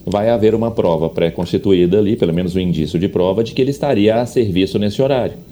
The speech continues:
Perfeito? Então tem que se tomar todas essas precauções, ou seja, a empresa tem que advertir os seus trabalhadores do horário que ela quer que elas prestem serviço, a forma que ela quer que prestem serviço e como se dará esse contato com a empresa.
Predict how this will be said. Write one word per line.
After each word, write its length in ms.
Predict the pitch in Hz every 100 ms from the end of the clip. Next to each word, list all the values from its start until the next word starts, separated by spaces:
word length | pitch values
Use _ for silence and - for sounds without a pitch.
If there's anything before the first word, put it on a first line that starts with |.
| -
Perfeito? 400 | - - 107 123
Então 220 | 107 120
tem 120 | 123
que 60 | 131
se 80 | -
tomar 320 | 123 107 98
todas 300 | - 123 110
essas 240 | 113 117
precauções, 640 | - 113 117 113 110 95 73
ou 100 | 85
seja, 300 | - - 90
a 40 |
empresa 380 | 95 - 135 135
tem 220 | - 95
que 80 | 90
advertir 560 | 85 85 80 - 131 131
os 80 |
seus 180 | - 113
trabalhadores 640 | 107 101 95 80 80 85
do 160 | 80 82
horário 340 | 78 85 110
que 80 | 120
ela 140 | 117 110
quer 240 | 101 90
que 40 |
elas 160 | 85 80
prestem 320 | - 90 -
serviço, 440 | 78 78 85 107 101
a 80 |
forma 360 | 87 117 139 131
que 80 | -
ela 120 | 95
quer 160 | 90 82
que 100 | -
prestem 380 | 78 78 78
serviço 260 | 73 98 107
e 40 |
como 200 | 117 135
se 100 | 131
dará 360 | 139 127 104 107
esse 180 | 110 120
contato 460 | 120 110 87 87
com 100 | 92
a 60 | 104
empresa. 500 | 107 101 104 76 78